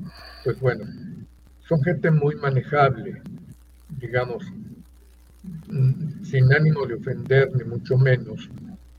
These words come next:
pues los indígenas de por ese rumbo, aunque de repente hacen ruido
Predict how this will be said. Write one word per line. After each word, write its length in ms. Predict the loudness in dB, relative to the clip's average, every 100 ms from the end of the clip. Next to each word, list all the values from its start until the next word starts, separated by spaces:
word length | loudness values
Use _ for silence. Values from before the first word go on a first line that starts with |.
| 0
pues 140 | 0 0 -2
los 180 | -4 -2
indígenas 760 | -2 -2 -4 -2 0 0 -4 -8 -16 -16 -8 -2
de 120 | -2
por 180 | 2 0
ese 180 | 2 0
rumbo, 460 | 2 2 2 -4 -6 -14 -14 -12
aunque 240 | -12 -2 0
de 120 | 0
repente 480 | -4 -2 -2 0 -2
hacen 240 | 0 0
ruido 440 | 2 0 0 -2